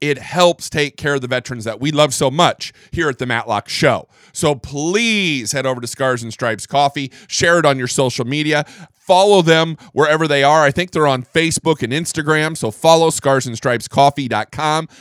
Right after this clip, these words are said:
Get over there and order you some coffee. It's fantastic. You'll be empowering a veteran. Scars and Stripes Coffee dot com, proud sponsor of the Matlock Show. Scars and Stripes Coffee dot com. Do it now. All right, an update. Uh, Hurricane Dorian,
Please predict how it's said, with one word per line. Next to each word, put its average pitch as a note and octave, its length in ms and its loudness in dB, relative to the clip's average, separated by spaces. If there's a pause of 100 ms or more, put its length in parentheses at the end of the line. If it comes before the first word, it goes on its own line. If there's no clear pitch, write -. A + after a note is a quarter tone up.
Get D3+ 140 -2
over D#3+ 160 0
there D#3 160 0
and D3 120 -4
order D#3 240 0
you E3 180 -4
some D#3+ 180 -6
coffee. E3 320 2
It's C#3+ 100 -8
fantastic. D#3+ 720 -2 (220)
You'll D3 180 4
be B2 160 -4
empowering F3 640 2 (100)
a D3 140 0
veteran. A#2 560 -2
Scars C#3+ 380 0
and A#2 100 -8
Stripes C3 360 -2
Coffee A#2+ 360 -2
dot D#3 380 0
com, A2+ 340 -6 (260)
proud E3 540 2
sponsor B2+ 520 0
of A2+ 60 -4
the A2+ 60 -6
Matlock A#2+ 460 -4
Show. A2+ 340 -2 (220)
Scars D3 360 2
and A#2+ 120 -10
Stripes A#2+ 260 -4
Coffee A2+ 300 -4
dot G#2 180 -6
com. G2+ 220 -8
Do C3 360 0
it - 320 -8 (400)
now. A2 340 -4
All E3 100 2
right, D3 180 2
an D#3+ 60 -2
update. C3+ 380 -2 (360)
Uh, C3+ 240 6
Hurricane E3+ 560 0
Dorian, C#3 560 -2